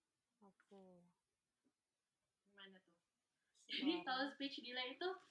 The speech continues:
Speaker 2: suara nggak terbentuk dengan ba-, nggak baik. Dan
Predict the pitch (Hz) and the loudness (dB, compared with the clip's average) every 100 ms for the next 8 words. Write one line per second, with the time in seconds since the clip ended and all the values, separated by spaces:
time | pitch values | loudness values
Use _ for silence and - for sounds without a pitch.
0 | - _ _ - _ - 254 226 208 202 | -20 _ _ -20 _ -12 -4 -2 0 -2
1 | 254 294 233 226 208 202 196 285 285 233 | -2 0 0 -2 -10 -14 -12 -8 -8 -10
2 | 214 214 208 202 214 - _ _ 202 190 | -20 -20 -20 -20 -20 -20 _ _ -16 -16
3 | 208 240 240 _ _ _ - | -16 -20 -20 _ _ _ -10